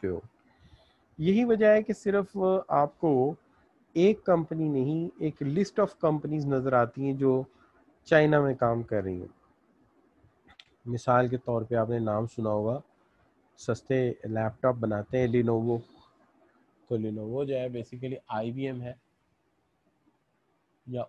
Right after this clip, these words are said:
उन्हीं का प्रोजेक्ट है जो Lenovo ने take over किया है। Dell चाइना में बनता है, पहले, अ,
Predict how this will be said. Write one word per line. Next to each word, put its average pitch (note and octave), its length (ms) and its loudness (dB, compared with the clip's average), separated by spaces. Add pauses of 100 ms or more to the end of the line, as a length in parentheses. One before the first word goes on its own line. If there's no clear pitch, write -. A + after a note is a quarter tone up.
उन्हीं C#3 200 -8
का C#3+ 100 -4
प्रोजेक्ट B2 540 -4
है C3 80 -6
जो B2+ 120 -8
Lenovo A#2 480 -6
ने B2 80 -8
take A#2 300 -12
over B2 140 -8
किया G#2+ 300 -8
है। G#2+ 180 -14 (640)
Dell C3 460 0 (840)
चाइना B2 320 -2
में C3 180 -6
बनता B2 420 -6
है, B2+ 100 -6
पहले, A#2+ 360 -6
अ, - 640 -20